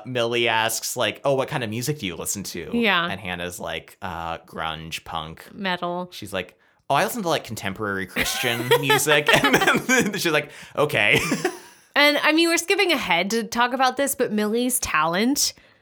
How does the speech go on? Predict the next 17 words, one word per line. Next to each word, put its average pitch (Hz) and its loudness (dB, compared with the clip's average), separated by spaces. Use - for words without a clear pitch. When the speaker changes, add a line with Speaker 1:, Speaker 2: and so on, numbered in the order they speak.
Speaker 2:
when 262 4
she - 4
becomes, 277 4
like, 285 4
a 262 4
gospel 220 2
singer. 330 4
Speaker 1:
What 392 8
the 440 4
fuck? 370 4
Speaker 2:
I 294 6
know. 254 6
Speaker 1:
I 262 6
only 285 6
say 233 4
that 214 2
because 185 0